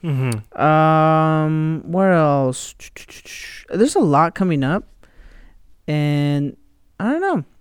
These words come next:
Speaker 2: I feel like there's not a lot coming out, but a lot of good stuff, like, good content coming out, you know?
Speaker 1: I think there's a lot of good stuff that could come out,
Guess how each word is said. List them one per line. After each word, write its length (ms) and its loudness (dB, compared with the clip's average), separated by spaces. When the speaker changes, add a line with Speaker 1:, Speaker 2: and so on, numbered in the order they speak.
Speaker 2:
I 80 0
feel 140 2
like 160 2
there's 220 0
not 300 2
a 40 4
lot 320 0
coming 240 -4
out, 180 -4
but 100 0
a 40 -2
lot 200 0
of 160 -6
good 360 -2
stuff, 360 -8
like, 220 -6
good 220 -2
content 500 -10
coming 240 -10
out, 160 -12
you 140 -12
know? 260 -6
Speaker 1:
I 140 2
think 180 -2
there's 160 2
a 60 2
lot 280 2
of 100 0
good 180 2
stuff 240 0
that 120 -4
could 180 -6
come 180 -2
out, 160 -12